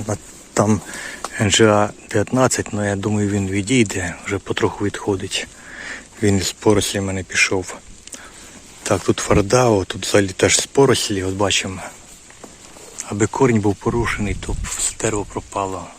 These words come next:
Але от саме деревина, от стара, я вже і глиною обмазував. Вона ще років п'ять назад була порушена, ось бачимо,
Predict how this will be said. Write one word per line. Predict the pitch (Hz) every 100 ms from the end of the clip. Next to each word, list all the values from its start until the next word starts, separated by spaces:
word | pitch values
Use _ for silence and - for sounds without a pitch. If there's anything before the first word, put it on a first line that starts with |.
| -
Але | 101 101 107
от | 98 -
саме | - - 101 95 90 - - - - - -
деревина, | 104 98 98 101 117 123 113
от | 90 - - - -
стара, | - 98 101 98 - - - - -
я | 107
вже | 92 98 85 - -
і |
глиною | 90 110 131 117 110
обмазував. | 101 107 95 104 - - - - - - - - - -
Вона | 110 107
ще | - 110
років | 104 117
п'ять | - 113
назад | 110 104 98
була | 101 104
порушена, | 95 120 139 123 104 92 92
ось | 90 -
бачимо, | 101 - 98